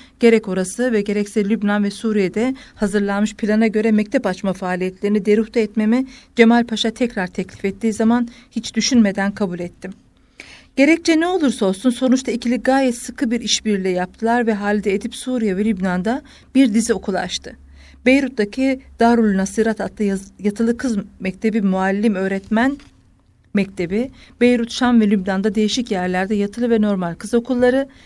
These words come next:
Beyrut'ta üç dört bin kız ve kadının devam ettiği sanayi mektepleriyle Suriye'deki Tanayil Ziraat Mektebi ilk akla gelenlerdi. Vedi Sabra ve Kenan Çobanları. Cemal Paşa şu, Suriye'nin ünlü Katolik Ermeni Arap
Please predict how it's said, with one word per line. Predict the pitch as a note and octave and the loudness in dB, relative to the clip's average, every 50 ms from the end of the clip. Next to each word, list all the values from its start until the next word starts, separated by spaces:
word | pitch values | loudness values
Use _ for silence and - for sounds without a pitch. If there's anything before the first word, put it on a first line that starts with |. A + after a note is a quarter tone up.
| - - - _ - | -20 -20 -10 _ 2
Beyrut'ta | B3+ C4 C4 B3+ B3 - - A#3+ | 4 4 4 2 0 -2 -4 -4
üç | - A#3 - - - | -2 -4 -6 -2 2
dört | C4 B3+ C4 B3+ - | 2 2 2 0 0
bin | A#3 A3 | 0 0
kız | A3+ A3+ - C4+ A#3 A#3 | 0 0 -2 -2 0 0
ve | G#3+ G#3 | 0 0
kadının | - A3 F3+ F#3+ G3+ A3+ A#3 A3 | 0 -2 -2 0 2 4 4 4
devam | G#3 G#3 G#3 A3+ A#3 A#3+ A#3 | 4 2 2 2 4 4 4
ettiği | A#3 A#3 A#3 - C4 B3 | 4 2 0 -2 -4 -4
sanayi | A#3 - A3+ G3 F#3+ F#3+ G3 G#3+ A#3 | -2 -2 -4 -2 -2 -2 0 2 4
mektepleriyle | A#3 A#3+ A#3+ A#3+ C4+ C4 C4 C4 B3+ C4 C4+ C4 B3 B3+ C4+ C#4 - - - - - | 4 4 2 0 -4 -4 -2 -2 -2 0 0 0 0 0 -2 -2 -4 -10 -20 -20 -20
Suriye'deki | - - - C#4+ C#4 B3+ A#3+ G3+ F3+ F#3 G3+ G3+ G3+ C4 C#4 D4+ D4 - - _ _ - | -14 -6 -4 -2 0 0 0 0 0 0 -2 -4 -2 -6 -6 -6 -8 -14 -20 _ _ 0
Tanayil | - A#3+ A#3 A#3+ B3+ B3+ B3+ C4 B3+ | 4 6 6 6 6 4 2 2 2
Ziraat | A3 G3+ A3+ A3+ A#3 A#3 A#3+ A#3 - | 0 0 0 0 2 0 0 -2 -4
Mektebi | F#3+ F#3 F#3 - G3+ G3+ A3+ B3 B3 - | -6 -8 -6 -6 -4 -4 -4 -4 -4 -4
ilk | C4 - - | -6 -4 -4
akla | G#3+ G3 F3+ - A3 G3+ | -6 -8 -6 -4 -4 -4
gelenlerdi. | G3+ F#3+ F#3 F3+ F3+ F3+ F3+ F#3 F3+ F3 F3 E3+ - G3 - _ _ _ _ _ _ _ _ _ _ _ _ _ - | -2 -4 -4 -4 -6 -6 -6 -6 -6 -6 -8 -10 -14 -18 -20 _ _ _ _ _ _ _ _ _ _ _ _ _ 0
Vedi | A#3 A#3 A#3 A#3+ A#3+ | 0 2 2 2 0
Sabra | A3+ A#3 - A3+ G#3+ G3+ G#3+ B3 C4 C#4+ D4 _ _ - | 0 2 0 0 0 2 0 0 0 -2 -4 _ _ -2
ve | A#3 A#3 A#3 | 0 0 0
Kenan | A#3 - A#3+ A3 A3 G#3+ G#3 | 0 0 2 2 2 2 0
Çobanları. | G#3 - F3+ E3+ F3 E3 E3+ F3 E3+ E3+ F#3 - _ _ _ _ _ _ _ _ - _ _ _ - | -2 -4 -6 -4 -6 -6 -6 -8 -10 -10 -12 -14 _ _ _ _ _ _ _ _ -20 _ _ _ 4
Cemal | - B3+ C4 D4+ F#4+ F#4+ | 6 6 8 6 4 2
Paşa | - D4 C4 - D4 | -2 -4 -2 -2 -2
şu, | C4+ - - C#4+ C4+ - - - - - | -2 -2 -4 -4 -4 -4 -6 -10 -20 -20
Suriye'nin | - - - C#4+ D4+ D4+ C#4 B3+ G#3+ G#3+ A#3+ A#3 | -12 -4 -2 0 0 2 2 2 4 4 4 4
ünlü | A#3 A#3 A#3+ A#3+ B3 | 6 6 6 6 6
Katolik | - C4+ B3+ - B3 A#3 A#3+ - - | 2 -2 -2 0 0 0 0 -2 -2
Ermeni | A3 A3 G#3+ A3 A#3 A3+ G#3+ | 0 2 2 4 4 4 2
Arap | A3+ A#3+ B3 A#3+ | 2 0 -2 -2